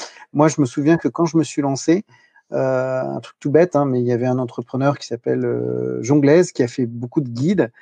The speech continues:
et, euh, et, euh, je lançais tout ce qui était visite guidée culturelle, et il est venu avec un carton d'une trentaine de livres, et, euh, j'ai dit, « Waouh ! » Et il dit, « Bah, écoute, c'est pour toi. Euh, moi, on m'a aidé au début.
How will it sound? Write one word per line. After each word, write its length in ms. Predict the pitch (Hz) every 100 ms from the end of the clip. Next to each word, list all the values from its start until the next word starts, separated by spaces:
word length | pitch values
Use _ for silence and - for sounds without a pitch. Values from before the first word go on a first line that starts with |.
| - - - -
et, 360 | 135 147 156
euh, 840 | 135 127 123 123 123 123 123 120 123 -
et, 220 | 135 147
euh, 140 | 147
je 160 | 117 110
lançais 240 | 120 -
tout 180 | 131 -
ce 80 | -
qui 120 | -
était 140 | 120 127
visite 300 | 127 151 139
guidée 240 | 143 139
culturelle, 760 | 131 123 - 120 135 185 151 - -
et 100 | 139
il 140 | 143
est 80 | 139
venu 220 | 123 156
avec 220 | 151 135
un 100 | 139
carton 540 | 120 127 - 156 170 131
d'une 360 | 120 131 127
trentaine 460 | 120 151 151 156 160
de 80 | 139
livres, 340 | 127 175 113 - - - - - -
et, 280 | 123 123
euh, 200 | 117 113
j'ai 100 | 107
dit, « 60 | 107
Waouh ! » 540 | 107 175 240 202 127 123 -
Et 320 | 127 127 120
il 60 |
dit, « 100 | 117 139
Bah, 140 | 117
écoute, 240 | 117 180
c'est 120 | - 165
pour 180 | 139
toi. 400 | - 131 160 - -
Euh, 80 | 123
moi, 200 | 139 170
on 100 | 170
m'a 160 | 151
aidé 300 | 143 151 180
au 60 | 196
début. 360 | 156 123 151